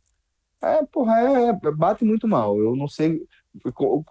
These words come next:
é, concordo com vocês, vai vender do mesmo jeito, a galera vai, vai fazer fila, como sempre faz, mas eu acho que essas coisas vão se acumulando e vão deteriorando, vão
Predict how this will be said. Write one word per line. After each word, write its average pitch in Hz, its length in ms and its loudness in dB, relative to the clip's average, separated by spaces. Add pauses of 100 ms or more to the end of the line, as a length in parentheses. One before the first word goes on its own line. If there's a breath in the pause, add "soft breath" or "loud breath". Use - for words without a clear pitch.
é, 117 340 4
concordo 170 460 2
com 190 80 -2
vocês, 147 480 2
vai 160 180 2
vender 131 560 2 (320)
do 131 100 2
mesmo 143 220 2
jeito, 117 420 2
a 123 40 2
galera 120 300 2
vai, 113 480 0 (340)
vai 117 180 0
fazer 123 280 -2
fila, 120 560 0
como 123 200 -10
sempre 123 320 -8
faz, 110 440 -2 (500)
mas 131 520 0 (120)
eu 117 200 2
acho 127 120 -4
que - 80 -4
essas 151 220 -2
coisas 147 240 -2
vão 160 100 0
se 180 140 -4
acumulando 143 640 -2
e - 20 -4
vão 147 140 -2
deteriorando, 151 720 -2
vão 117 320 -6